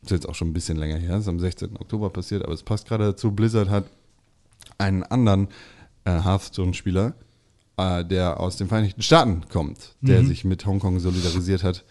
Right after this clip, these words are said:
Speaker 1: auch gebannt.
Speaker 2: Ja.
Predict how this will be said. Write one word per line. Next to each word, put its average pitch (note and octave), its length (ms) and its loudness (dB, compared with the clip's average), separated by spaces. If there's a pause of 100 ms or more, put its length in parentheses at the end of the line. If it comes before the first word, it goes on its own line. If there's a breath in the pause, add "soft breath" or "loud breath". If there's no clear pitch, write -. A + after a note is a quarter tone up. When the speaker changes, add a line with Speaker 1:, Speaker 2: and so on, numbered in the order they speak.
(460 soft breath)
Speaker 1:
auch - 260 -4 (320)
gebannt. - 640 -10 (1600)
Speaker 2:
Ja. G2 300 4